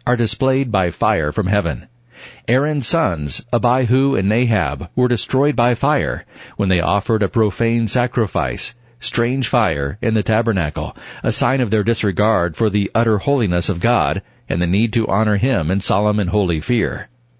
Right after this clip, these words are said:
The confrontation between Elijah and the prophets of Baal on Mount Carmel is another example of consuming fire from God.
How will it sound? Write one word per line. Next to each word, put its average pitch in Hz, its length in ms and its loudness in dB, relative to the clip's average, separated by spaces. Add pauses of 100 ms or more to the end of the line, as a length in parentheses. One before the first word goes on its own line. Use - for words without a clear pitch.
(240)
The 104 100 -4
confrontation 120 760 0
between 117 360 0
Elijah 98 640 0
and 101 160 0
the 92 80 2
prophets 107 420 0
of 95 140 -2
Baal 98 420 0
on 87 140 0
Mount 113 240 0
Carmel 135 500 -2 (340)
is 120 160 0
another 123 360 2
example 107 580 0
of 90 160 -2
consuming 110 600 0
fire 92 420 0
from 98 220 0
God. 82 460 -2